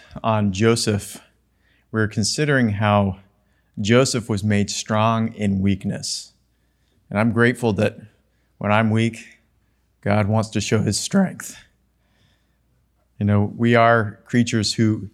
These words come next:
can be very weak at times, but God wants to meet us in that place of weakness.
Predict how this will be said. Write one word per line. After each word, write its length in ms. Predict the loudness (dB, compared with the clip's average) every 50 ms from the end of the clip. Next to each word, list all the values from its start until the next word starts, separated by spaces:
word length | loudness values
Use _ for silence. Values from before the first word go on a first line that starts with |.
| _ _ _ _ _ _ _ _ _ -2
can 160 | -2 0 2
be 100 | 2 2
very 320 | 2 2 2 4 4 2
weak 320 | 2 2 0 0 -2 -2 -6
at 160 | -10 -10 -8
times, 640 | -6 -6 -4 -4 -6 -8 -10 -14 -14 -14 -16 -16 -18 _ _ _ _ _ _ _ _ _ _ _ _ _ _
but 220 | -4 -4 -4 -4 -2
God 340 | 0 2 4 4 4 4 2 0
wants 320 | 0 0 -2 -2 -4 -10 -6
to 300 | -2 -2 -2 -2 -2 -6 -12 _ _ _ _ -4
meet 340 | -2 0 0 0 -2 -2
us 460 | -4 -6 -8 -6 -6 -8 -8 -8 -10 -14 _
in 180 | -6 -4 -2 0
that 260 | 0 0 -2 -4 -4
place 360 | -4 -4 -4 -4 -4 -6 -6
of 120 | -6 -4 -4
weakness. 760 | -4 -4 -6 -6 -10 -14 -12 -10 -10 -8 -8 -10 -10 -14